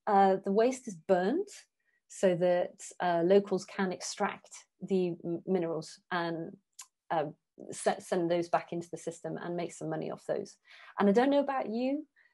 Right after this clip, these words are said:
but honestly, when I think of something being recycled, this is not the image that comes to my mind. I imagine something cleaner and better. And so again, I think,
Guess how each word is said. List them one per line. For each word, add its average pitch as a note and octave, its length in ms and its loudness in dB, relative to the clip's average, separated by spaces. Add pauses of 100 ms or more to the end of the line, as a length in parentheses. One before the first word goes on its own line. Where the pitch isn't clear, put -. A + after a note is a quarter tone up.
but - 180 0
honestly, C#4 720 0 (640)
when F#3+ 240 2
I G3+ 140 4
think B3+ 280 -2
of B3 80 -2
something A#3 320 -4
being A3+ 240 -2
recycled, G#3 640 -2
this - 280 -6
is G#3 160 -2
not F#3 260 0
the F3+ 160 0
image E3+ 540 -2 (400)
that - 120 0
comes F3 380 -4
to - 140 -8
my F3 240 -2
mind. D#3 360 -4
I E3 120 0
imagine E3+ 400 -2
something F#3 400 -6
cleaner F3+ 500 -2
and E3 160 -8
better. D#3+ 460 -10 (760)
And G3+ 140 0
so A3+ 200 6
again, A#3+ 420 4
I F#3 100 2
think, G#3 320 -6